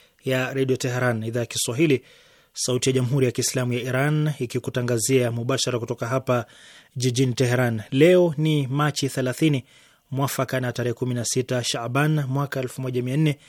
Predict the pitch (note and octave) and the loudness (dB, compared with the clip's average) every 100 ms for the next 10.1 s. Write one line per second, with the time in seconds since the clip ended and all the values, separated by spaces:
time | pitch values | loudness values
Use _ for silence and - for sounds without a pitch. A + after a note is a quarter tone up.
0 | - - _ - B2 B2 B2+ C3 B2+ A#2+ | -20 -20 _ -8 -4 0 2 2 0 -2
1 | - A#2+ A#2+ A#2 A#2 A#2 A#2 A#2 A2+ A#2+ | -4 -4 -4 -4 -8 -4 -2 -2 -2 -4
2 | A#2 C#3+ A#2+ - _ _ _ - - F#3 | 2 4 4 -2 _ _ _ -10 4 8
3 | F#3+ F3 D3+ D#3 - C#3+ C3 C3 B2+ B2+ | 8 6 2 0 0 -2 -2 -2 0 0
4 | C#3 C3 C3 B2 C3 B2 A#2+ A#2 C3 D3+ | 0 0 -2 -4 -2 -2 -2 0 0 -2
5 | D3 B2 A#2+ A#2 A#2+ _ C3 B2+ A#2+ B2 | -4 -6 -4 -4 -8 _ -6 -4 -4 -6
6 | - B2 - - D3+ C#3 _ - - _ | -6 -6 -6 -4 -4 -4 _ -20 -20 _
7 | - C3 - D3 C#3 C#3 D#3+ D3+ C#3+ C3+ | -6 -4 2 2 2 4 2 2 0 -2
8 | C#3 C#3 C3 - C3 B2 A2+ A#2+ A2+ A#2+ | -4 -4 -4 -4 -4 -4 -6 -8 -6 -6
9 | - C3 B2 A#2 B2+ B2+ - C3 D#3 D3 | -4 -4 -4 -6 -4 -4 -4 -2 -2 -4